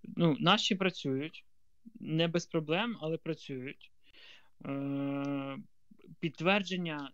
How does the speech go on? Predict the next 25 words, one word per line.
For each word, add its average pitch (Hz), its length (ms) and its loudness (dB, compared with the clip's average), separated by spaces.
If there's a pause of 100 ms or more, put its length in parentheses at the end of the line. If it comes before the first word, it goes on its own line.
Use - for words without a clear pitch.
того, 165 260 -6
що 151 260 -6
от - 260 -8
вже 143 360 -2
там 139 280 -2 (280)
борти 151 460 0
завтра 143 380 -2
будуть 170 440 -8
і - 40 -20
так 135 120 -12
далі, 160 160 -8 (100)
немає. 147 640 -4 (380)
Але 151 240 -2
вони 170 180 -2
абсолютно 170 420 -6
допускають, 147 640 -4
що 135 640 -6
це - 120 -10
питання 135 460 -6
там, 120 260 -10
ну, 120 180 -6 (2250)
умовно 190 420 10
взять 185 300 0
і 180 40 -4
перелетіть. 143 720 -6